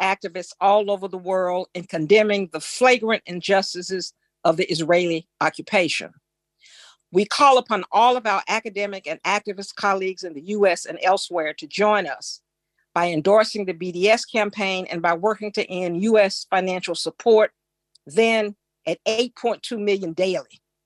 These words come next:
for the Israeli state and its occupation. We call upon all people of conscience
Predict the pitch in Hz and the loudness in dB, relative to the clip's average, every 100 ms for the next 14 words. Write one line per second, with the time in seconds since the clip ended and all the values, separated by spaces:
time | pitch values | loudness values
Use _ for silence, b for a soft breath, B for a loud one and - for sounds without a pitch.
0 | _ _ _ 175 185 165 170 208 202 - | _ _ _ -8 -6 -4 0 2 0 -6
1 | - 185 180 - _ 180 185 - 175 - | -2 -2 -2 -10 _ -8 -6 -4 -4 -4
2 | 165 208 180 - - _ _ _ _ _ | -6 -4 -4 -6 -12 _ _ _ _ _
3 | b b b _ 202 214 254 233 233 220 | b b b _ -6 0 4 4 4 0
4 | - 208 247 254 285 262 240 226 - 202 | 4 6 6 4 -4 -8 -8 -10 -4 -4
5 | 165 - 127 - - | -4 -8 -12 -12 -16